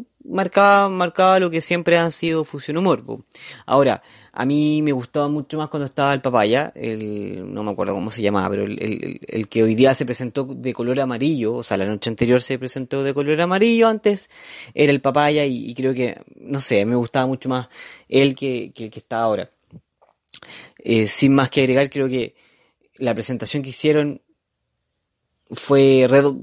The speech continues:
fue pla-, fue como parejita, así como no, no tuvo, no tuvo grandes,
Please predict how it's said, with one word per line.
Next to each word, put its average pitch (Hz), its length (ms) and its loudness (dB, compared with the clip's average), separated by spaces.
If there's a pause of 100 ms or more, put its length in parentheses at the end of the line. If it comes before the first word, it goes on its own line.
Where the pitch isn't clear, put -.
(120)
fue 196 200 2
pla-, 143 280 0 (200)
fue 160 140 -10
como 156 180 -4
parejita, 110 560 -6
así - 140 -20
como 123 200 -8
no, 127 140 -4
no 131 140 0
tuvo, 143 880 2
no 127 120 -4
tuvo 135 220 0
grandes, 131 500 0